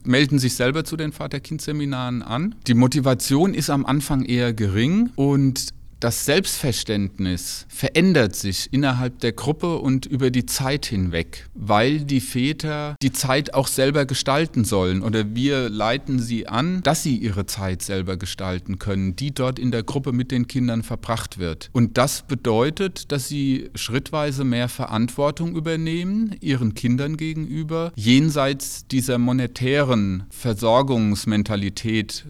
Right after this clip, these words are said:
Lange Zeit war es eben so, dass Mütter zu Hause waren, Väter gehen arbeiten, gehen zum Jagen und in die freie Welt. Und das ändert sich schrittweise, weil immer mehr Frauen auch zum Jagen gehen wollen und Geld verdienen wollen und selbstständig entscheiden wollen, ob sie arbeiten wollen oder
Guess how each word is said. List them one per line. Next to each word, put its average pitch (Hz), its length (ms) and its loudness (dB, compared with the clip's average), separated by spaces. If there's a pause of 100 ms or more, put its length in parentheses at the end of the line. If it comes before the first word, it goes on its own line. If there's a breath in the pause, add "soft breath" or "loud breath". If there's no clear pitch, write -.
Lange 110 300 -2
Zeit 113 260 -6
war 104 160 -2
es 135 140 -6
eben 98 480 -2
so, 104 320 -2
dass 107 260 -4
Mütter 117 380 -2
zu 101 180 -6
Hause 131 340 -4
waren, 123 360 -4
Väter 110 340 -6
gehen 101 280 -6
arbeiten, 120 600 -2
gehen 104 180 -2
zum 104 180 -6
Jagen 110 640 -2
und 110 260 -8
in 110 120 -6
die 104 100 -6
freie 101 400 -6
Welt. 113 380 -6
Und 127 220 4
das 131 200 4
ändert 127 380 0
sich 117 160 -4
schrittweise, 101 680 -4
weil 107 140 -2
immer 117 240 -2
mehr 110 200 -2
Frauen 123 560 -2
auch 90 320 -2
zum 110 180 0
Jagen 101 420 2
gehen 117 300 0
wollen 110 480 0
und 104 420 -2
Geld 104 200 -4
verdienen 107 420 -2
wollen 101 360 0
und 98 160 -4
selbstständig 90 720 -6
entscheiden 95 560 -2
wollen, 95 260 -2
ob 90 100 -8
sie 90 200 -8
arbeiten 90 460 -4
wollen 120 260 -4
oder 120 380 -4